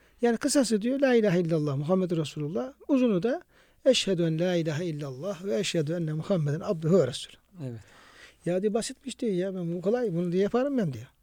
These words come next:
Speaker 1: "Hangisi yapmak istersen fark etmez," diyor, "kısa uzun, çok kolay. Ben sen söyle tekrar edeyim," falan. "Tamam, önce kısasını söyleyeyim," diyor.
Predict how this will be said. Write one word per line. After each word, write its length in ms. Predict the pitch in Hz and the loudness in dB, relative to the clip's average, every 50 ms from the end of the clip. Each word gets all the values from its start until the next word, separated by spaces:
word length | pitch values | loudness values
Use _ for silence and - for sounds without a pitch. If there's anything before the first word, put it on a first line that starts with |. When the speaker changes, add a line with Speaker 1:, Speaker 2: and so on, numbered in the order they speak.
| _ _ _ _ _ _ _ | _ _ _ _ _ _ _
Speaker 1:
"Hangisi 300 | - 247 277 254 202 233 | 0 2 2 2 4 2
yapmak 260 | 226 214 208 196 180 | 0 0 0 -2 -4
istersen 160 | - - 208 | -4 -6 -4
fark 240 | 190 240 285 285 - | -2 -2 -2 -2 -4
etmez," 300 | 330 - - 294 233 165 | -8 -4 0 0 0 0
diyor, 100 | 160 170 | 0 -4
"kısa 240 | - 208 - 226 196 | -4 -2 0 0 0
uzun, 260 | 160 151 175 208 226 _ - | 0 0 -4 -8 -12 _ -6
çok 160 | - 190 - | -6 -6 -2
kolay. 300 | - 170 135 113 120 131 | -2 -4 -4 -4 -4 -2
Ben 80 | 165 170 | -2 -2
sen 260 | 156 208 202 190 180 | 0 0 -2 -2 -2
söyle 240 | - - 190 202 196 | 0 0 0 0 0
tekrar 220 | - 196 180 196 | -4 -2 0 0
edeyim," 300 | 190 160 147 143 127 127 | 0 0 -2 -4 -4 -4
falan. 280 | 131 160 202 220 262 - _ _ - - - - - - - - _ _ - | -4 -4 -4 -4 -6 -10 _ _ -20 -20 -20 -20 -20 -20 -20 -20 _ _ 0
"Tamam, 200 | 311 269 214 - | 2 2 2 2
önce 200 | 247 240 226 208 | 2 4 4 4
kısasını 380 | - - - 180 147 - 156 | 2 2 0 0 0 0 -4
söyleyeyim," 240 | 139 - 139 139 151 | -4 -4 -4 -6 -6
diyor. 100 | 185 185 | -6 -10